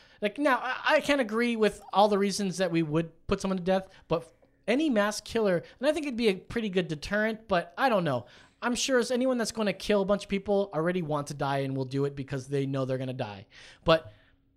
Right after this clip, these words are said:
we, this is someone that we don't need to be paying our tax money to feed them three square meals a day when there are people on the streets that fucking can't get fed. Yeah, this is a good reason for death penalty.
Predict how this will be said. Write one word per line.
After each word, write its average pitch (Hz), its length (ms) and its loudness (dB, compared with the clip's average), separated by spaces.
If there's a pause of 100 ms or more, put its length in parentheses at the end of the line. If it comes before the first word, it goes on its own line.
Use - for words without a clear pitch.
(160)
we, 180 140 0
this 269 300 -4
is 254 160 -4
someone 233 340 0
that 190 140 0
we 180 80 0
don't 190 140 2
need 208 100 -2
to 208 60 -8
be 202 100 -2
paying 190 400 -2
our 165 140 0
tax 160 280 -4
money 160 220 -4
to 147 300 -6
feed 160 280 -6
them 156 300 -2
three 160 160 -6
square 170 260 -2
meals 147 220 -4
a 151 40 -4
day 139 280 -2
when 143 180 -4
there 143 120 -2
are 139 140 -4
people 156 280 -6
on 147 60 -2
the 143 40 -2
streets 139 420 -6
that 131 220 -6
fucking 123 460 -8 (500)
can't 160 200 -4
get 151 120 -4
fed. 131 320 -4 (680)
Yeah, 151 200 -2
this 185 140 -2
is - 80 -4
a - 20 0
good 190 140 0
reason 180 260 0
for 165 100 -2
death 147 240 0
penalty. 143 360 -2